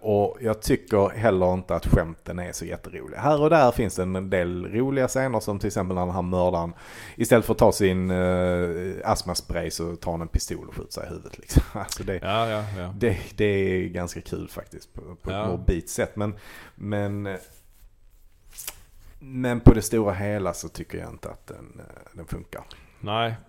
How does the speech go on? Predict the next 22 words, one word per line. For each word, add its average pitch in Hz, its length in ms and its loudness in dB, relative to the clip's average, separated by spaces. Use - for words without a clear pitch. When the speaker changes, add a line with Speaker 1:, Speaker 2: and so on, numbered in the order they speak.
Speaker 1:
Vad, 127 80 6
Speaker 2:
Kanske. 123 140 4
Speaker 1:
vad 151 120 6
säger 156 180 8
du, 117 140 4
Karsten? - 320 -4
Speaker 2:
Ja, 131 80 4
jag, 185 160 4
jag 196 100 -2
tycker 151 480 2
att 143 160 -6
jag, 165 180 0
jag 170 100 -2
såg 180 200 0
om 123 180 0
den, 117 160 -2
jag 143 40 -4
har 135 60 -4
sett 127 120 -8
den 117 80 -6
två 107 200 0
gånger. 101 400 -4